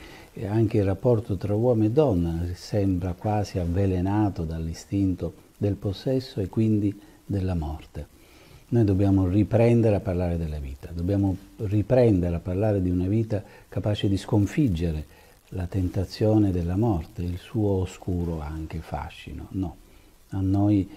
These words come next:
importa solo il fascino della vita piena, della vita felice, della vita che è come frutto di una verità sperimentata e accolta.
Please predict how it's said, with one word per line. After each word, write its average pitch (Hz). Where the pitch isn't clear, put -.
importa 101
solo 104
il 92
fascino 95
della 85
vita 85
piena, 71
della 90
vita 98
felice, 92
della 87
vita 98
che 92
è 98
come 104
frutto 123
di 104
una 95
verità 95
sperimentata 85
e 85
accolta. 73